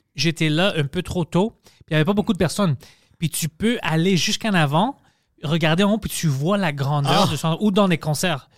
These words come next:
Speaker 1: Tu sais,
Speaker 2: Ouais.
Speaker 1: quand je voyais ça, puis j'étais comme, « Fuck, ça, c'est, c'est incroyable. »
Speaker 2: Mais
Speaker 1: C'est
Speaker 2: tu sais,
Speaker 1: incroyable.
Speaker 2: imagine-toi, tout le processus de cette idée-là est totalement folle, là. Tu sais, comme moi qui
Speaker 1: <laughs>
Speaker 2: appelle au Centre Bell, qui dit, « Je veux le trois soixante, », puis ils disent, Non, non, tu, tu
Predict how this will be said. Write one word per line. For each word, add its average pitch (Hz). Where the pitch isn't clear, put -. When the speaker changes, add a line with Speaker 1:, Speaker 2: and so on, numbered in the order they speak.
Speaker 1:
Tu 131
sais, 135
Speaker 2:
Ouais. 127
Speaker 1:
quand 170
je 160
voyais 147
ça, 208
puis 160
j'étais -
comme, « -
Fuck, -
ça, -
c'est, -
c'est -
incroyable. » 156
Speaker 2:
Mais 160
Speaker 1:
C'est 165
Speaker 2:
tu 160
sais, 254
Speaker 1:
incroyable. 269
Speaker 2:
imagine-toi, 208
tout 302
le 170
processus 170
de 123
cette -
idée-là 135
est 131
totalement 135
folle, 151
là. 117
Tu -
sais, 175
comme 165
moi 202
qui 190
Speaker 1:
<laughs> -
Speaker 2:
appelle 180
au 160
Centre 135
Bell, 175
qui 147
dit, « 147
Je 107
veux 156
le 165
trois 143
soixante, », 147
puis 123
ils 117
disent, 127
Non, 127
non, 139
tu, -
tu -